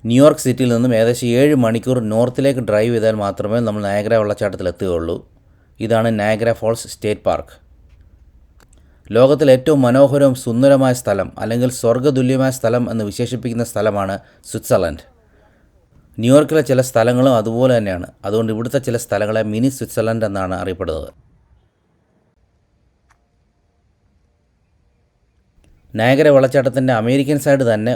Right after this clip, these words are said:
ഒരു ഫുൾ ഡേ കാണാനുണ്ട്. എന്നാൽ മാത്രമേ നമുക്കെല്ലാം വ്യക്തമായി കാണാൻ കഴിയൂ. ഈ കാണുന്നതാണ് നയാഗര ഫോൾസിൻ്റെ അമേരിക്കൻ സൈഡിലുള്ള സ്ഥലം. ധാരാളം മരങ്ങളാൽ ചുറ്റപ്പെട്ടൊരു സ്ഥലമാണിത്.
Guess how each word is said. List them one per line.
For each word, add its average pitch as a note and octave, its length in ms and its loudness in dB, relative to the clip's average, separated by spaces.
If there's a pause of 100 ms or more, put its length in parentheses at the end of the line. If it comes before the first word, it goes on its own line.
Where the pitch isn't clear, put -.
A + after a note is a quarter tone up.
(140)
ഒരു A2+ 120 -4 (100)
ഫുൾ B2 280 -4
ഡേ B2+ 160 2
കാണാനുണ്ട്. G2 480 -6 (400)
എന്നാൽ A#2 260 -2
മാത്രമേ A2+ 340 -2
നമുക്കെല്ലാം G#2+ 420 -4
വ്യക്തമായി A2 460 -4
കാണാൻ F#2+ 280 -6
കഴിയൂ. E2 200 -10 (4000)
ഈ - 20 -2 (100)
കാണുന്നതാണ് B2+ 500 4 (280)
നയാഗര A2+ 340 0
ഫോൾസിൻ്റെ A2+ 440 -2 (180)
അമേരിക്കൻ B2 480 -4
സൈഡിലുള്ള G2 500 -6
സ്ഥലം. D#2+ 260 -8 (680)
ധാരാളം B2 540 2
മരങ്ങളാൽ B2 560 0
ചുറ്റപ്പെട്ടൊരു A2 600 -6
സ്ഥലമാണിത്. F2+ 540 -6